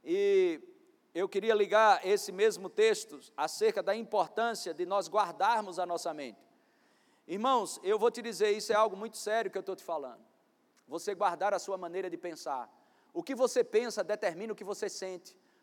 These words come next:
Por que que tem tanta gente com sentimento de medo, um sentimento de que vai morrer, um sentimento de falta de esperança, um sentimento de pânico?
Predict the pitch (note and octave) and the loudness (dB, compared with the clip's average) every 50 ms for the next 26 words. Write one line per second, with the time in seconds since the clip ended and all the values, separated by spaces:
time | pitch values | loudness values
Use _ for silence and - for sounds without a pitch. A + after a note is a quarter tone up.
0 | _ _ - F#4 E4 - A#4 - - - - G4 D4 - D#4+ D#4+ G#4 - D4+ A3+ | _ _ -2 -2 0 0 0 -2 -2 0 -2 -2 0 -2 -6 -6 0 0 0 0
1 | E3+ D#3 A3+ B3 A#3+ G3+ - - A3+ G3+ - - A#3+ A#3 A#3 - G3+ F#3+ G#3 A3 | 0 -4 -8 -8 -8 -10 -12 -14 -14 -12 -10 -10 -10 -10 -10 -12 -10 -10 -10 -10
2 | - F3 D#3+ F3+ E3+ D#3+ F3 F#3+ F#3+ D3+ B2+ D#3 D#3 _ _ _ _ _ _ _ | -12 -12 -14 -12 -6 0 2 2 2 0 -2 -16 -18 _ _ _ _ _ _ _
3 | _ _ _ _ _ _ - E3+ - - A3 A3+ A3 G#3 F3+ F#3 A3+ A3 A3 F3 | _ _ _ _ _ _ -12 -8 -2 0 0 0 -2 -4 -6 -6 -6 -6 -6 -10
4 | D#3+ E3 - - D#3+ F#3+ G3 F#3+ F#3 F3+ C3+ D3+ E3 F#3 F#3 F3+ E3+ F3 - - | -14 -10 -8 -4 -2 -2 -2 0 -2 -4 -2 -2 0 0 0 0 -2 -8 -18 -20
5 | _ _ _ _ _ _ _ - F#3+ F#3+ - - A#3 A#3 A3+ A3+ A3 F#3+ G3 A3 | _ _ _ _ _ _ _ -14 -12 -10 -8 -8 -8 -8 -8 -10 -12 -10 -8 -8
6 | A3 G#3 - F#3 E3 F3+ F#3 - - - G#3 G#3 A3 - G#3+ G3 E3+ G3+ F#3 - | -8 -10 -10 -12 -10 -10 -10 -10 -4 -2 -2 -2 -2 -2 -6 -8 -6 -8 -10 -8
7 | - G3+ E3+ D#3 D#3+ F3 F3+ F#3 F3 - - E3 - D3+ F3 F3 - - A#3 A#3+ | -6 -6 -6 -4 -4 -6 -8 -8 -10 -14 -16 -18 -16 -16 -16 -12 -10 -8 -10 -10
8 | - G3+ F3+ F3+ G#3+ A3 A3 G3 E3+ - - _ - F#3+ G3 G3 F#3+ F3+ - - | -10 -12 -10 -10 -10 -10 -10 -10 -12 -12 -10 _ -4 -4 -4 -4 -8 -12 -14 -18